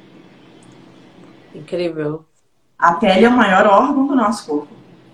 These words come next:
Speaker 2: Então, o maior órgão é o que mais te, te, te, te, a sua maior superfície, né? Aquilo que mais sente tudo. O frio, o calor, o arrepio,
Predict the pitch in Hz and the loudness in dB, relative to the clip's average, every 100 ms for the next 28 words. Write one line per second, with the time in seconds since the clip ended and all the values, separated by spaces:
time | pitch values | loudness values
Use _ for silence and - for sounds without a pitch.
0 | - - - - - - 180 220 226 - | -20 -20 -20 -20 -14 -2 0 2 -2 -4
1 | 202 214 214 233 277 254 247 285 285 196 | -2 2 4 2 4 4 4 2 -2 -4
2 | 196 190 214 233 _ _ _ _ _ _ | -4 -4 -6 -8 _ _ _ _ _ _
3 | _ _ - 165 165 185 180 208 - - | _ _ -12 -10 -10 -4 -2 -2 -4 -4
4 | 233 - 214 175 220 185 277 285 - 175 | -4 -4 -6 -8 -4 2 2 2 0 0
5 | 285 - - - - 233 202 233 269 330 | 0 -4 -14 -16 -2 2 4 2 0 -4
6 | 269 277 - 233 233 - 143 170 202 208 | -6 -8 -4 -2 -2 -8 -14 -6 -4 -4
7 | - 226 214 220 196 254 - 226 247 247 | -4 -8 -6 -4 -2 -2 -2 -2 -4 -4
8 | - 180 - - - - 226 214 190 175 | -14 -6 -4 -4 -8 -10 -4 -4 0 0
9 | 180 165 175 180 170 175 180 - 196 196 | 2 0 2 2 2 0 -8 -10 -8 -2
10 | 190 196 | 0 -2